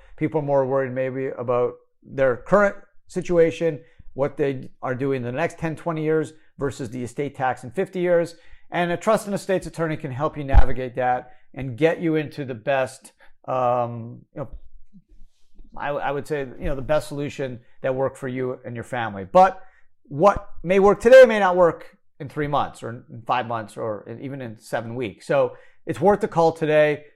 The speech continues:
Talk to a trust and estate attorney. It's important. Have the call. If, if you're in a good situation and, hey, like, y-, your estate's not gonna be above the six million or the twelve million, if you're married, then, then maybe you're just gonna sit tight and that's cool. But it's worth the call, right? It's better to know what,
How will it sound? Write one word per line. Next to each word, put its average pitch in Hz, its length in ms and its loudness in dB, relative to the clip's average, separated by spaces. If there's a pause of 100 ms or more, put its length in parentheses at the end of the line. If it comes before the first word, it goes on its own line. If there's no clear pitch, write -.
(100)
Talk 165 260 0
to 175 100 -2
a 170 40 0
trust 160 320 -2
and 143 60 -8
estate 139 340 -6
attorney. 131 560 -8 (420)
It's - 140 -12
important. 147 420 -2
Have 147 160 -2
the 143 80 -6
call. 139 440 0 (200)
If, - 300 -2
if - 140 0
you're 214 120 4
in 214 60 -2
a 196 40 0
good 208 140 2
situation 196 640 0
and, 170 120 -2
hey, 175 280 6
like, 160 260 0
y-, 160 180 -6
your 151 200 -4
estate's 165 380 0
not 160 160 -2
gonna 156 140 -4
be 156 100 -2
above 151 300 0
the 135 80 -8
six - 260 -10
million 147 240 -4
or 131 80 -4
the 123 80 -6
twelve 139 340 -4
million, 139 300 -4 (440)
if 175 60 -8
you're 196 80 -2
married, 233 300 6
then, 214 300 -2
then 220 260 -2 (300)
maybe 202 220 2
you're 190 80 0
just 170 240 -8
gonna 185 120 -6
sit 180 220 -6
tight 175 200 4
and 139 80 -6
that's 147 140 -4
cool. 147 300 0
But 131 240 -2 (140)
it's - 180 -2
worth 180 240 4
the 160 60 -8
call, 95 400 -4
right? 120 220 -2
It's 113 160 -14
better 156 260 0
to 143 80 -4
know 139 260 4
what, 127 280 -2